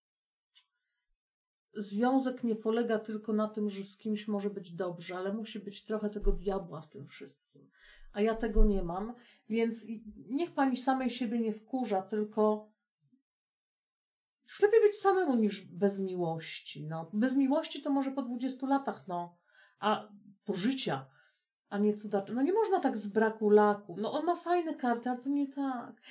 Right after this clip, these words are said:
On też zasługuje na kogoś, kto go pokocha, a nie będzie z nim po prostu tak, bo kochana, uderz się w głowę i ja wiem, że może to jest idealistyczne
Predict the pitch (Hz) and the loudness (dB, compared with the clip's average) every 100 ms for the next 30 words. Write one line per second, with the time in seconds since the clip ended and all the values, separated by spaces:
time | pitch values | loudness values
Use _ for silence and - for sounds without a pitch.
0 | - - 269 339 320 - 262 285 269 247 | -8 2 4 4 2 -2 0 2 2 0
1 | 262 254 - - 262 247 240 240 233 247 | -2 -4 -4 -4 -2 -2 -4 -6 -4 -4
2 | - 226 226 226 233 226 208 214 214 208 | -2 -2 -2 -2 -2 -2 -2 -2 -4 -2
3 | 214 202 - 208 196 190 175 175 180 180 | -2 -4 -8 -10 -8 -8 -10 -6 -4 -4
4 | 180 _ _ - - - _ _ _ - | -8 _ _ -20 -18 -18 _ _ _ -20
5 | _ _ _ _ _ _ _ _ - - | _ _ _ _ _ _ _ _ -16 -14
6 | - - - _ _ _ _ - 233 233 | -12 -14 -20 _ _ _ _ -2 2 4
7 | 175 165 - 277 277 269 - 214 185 175 | 2 -4 -4 0 2 0 -2 -2 -2 -2
8 | 180 214 226 226 240 240 - - 220 220 | 4 4 4 4 2 2 -2 -10 -6 -6
9 | 208 - _ _ _ _ _ _ _ _ | -8 -14 _ _ _ _ _ _ _ _
10 | - 320 277 285 254 208 202 175 - 156 | -4 -2 2 4 4 4 2 -2 -8 -10
11 | - 160 165 180 - - 226 - 196 180 | -8 -6 -6 -6 -8 -10 -10 -8 -6 -8